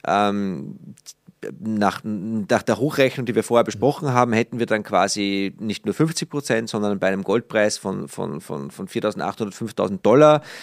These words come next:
hätten wir dann, äh, mit Par-, bei Parität fast zwei Millionen pro Bitcoin. Okay? So.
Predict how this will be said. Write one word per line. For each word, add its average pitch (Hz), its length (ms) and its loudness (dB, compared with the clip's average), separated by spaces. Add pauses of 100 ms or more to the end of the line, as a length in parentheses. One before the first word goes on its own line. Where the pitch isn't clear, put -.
(140)
hätten - 260 -4
wir 117 80 2
dann, 107 240 -2 (280)
äh, 92 200 0
mit 98 200 -4
Par-, 92 140 -2
bei - 140 -4
Parität 98 640 -2
fast - 300 -4
zwei 104 240 2
Millionen 101 400 0
pro - 140 -8
Bitcoin. - 400 -10 (220)
Okay? 151 260 0 (180)
So. - 260 -2